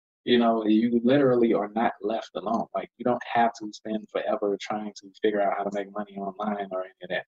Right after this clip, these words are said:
All of that is your option. Those are your, your faults, man. Like, if you go to another related video after this, or after binge watching my content, like, a lot of you guys message me and tell me you've been watching all of my videos,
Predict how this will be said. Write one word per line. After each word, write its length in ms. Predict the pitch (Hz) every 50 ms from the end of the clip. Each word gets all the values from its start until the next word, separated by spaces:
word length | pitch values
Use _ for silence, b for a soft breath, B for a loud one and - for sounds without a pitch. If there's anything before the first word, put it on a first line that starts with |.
| - -
All 180 | 123 123 131
of 80 | 127 120
that 180 | 123 123 123 -
is 180 | 104 101 95 - -
your 320 | 110 113 113 110 104 -
option. 320 | - - - - - - - _
Those 200 | 104 104 127 -
are 80 | 101 92 -
your, 220 | 110 117 117 120 - _ _ _ _ _ _ _ -
your 160 | 120 127 123 -
faults, 400 | - 143 - - - - - - 104
man. 180 | 104 101 101 101
Like, 160 | 95 92 92 90
if 120 | 98 98 -
you 100 | 127 135
go 200 | 135 127 131 127
to 160 | 131 127 113
another 260 | 110 117 120 123 120
related 400 | 113 113 110 117 123 120 110 - -
video 380 | 120 123 127 123 123 120 117
after 260 | 117 117 113 - 117 107
this, 320 | 104 104 107 - - - _ _ _ _ _ -
or 120 | 98 95
after 380 | 92 - 110 107 - 101 101 101
binge 340 | - 107 113 123 123 120 117
watching 360 | 110 110 110 110 - 107 107
my 140 | 107 107 107 -
content, 400 | 113 107 107 - - 104 104 101
like, 160 | 90 92 92 - -
a 40 | 85
lot 180 | 101 107 110 107
of 60 | 104
you 60 | 107
guys 200 | 110 104 104 98 - -
message 240 | 104 - - 98 - -
me 60 | 101
and 80 | 98 -
tell 180 | - 107 104
me 100 | 107 104
you've 120 | 104 107 104
been 100 | 101 101
watching 280 | 104 104 104 - 101
all 160 | 101 104 110 110
of 60 | 107
my 100 | 107 107 113
videos, 440 | 113 104 95 95 90 92 92 -